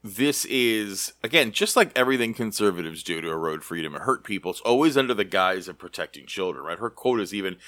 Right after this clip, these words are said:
"is another step in protecting our kids from the hazards of the internet."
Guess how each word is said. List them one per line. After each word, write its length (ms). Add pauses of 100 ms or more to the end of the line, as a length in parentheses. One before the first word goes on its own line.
(200)
"is 180
another 320
step 300
in 80
protecting 640
our 100
kids 480
from 160
the 100
hazards 380
of 120
the 180
internet." 380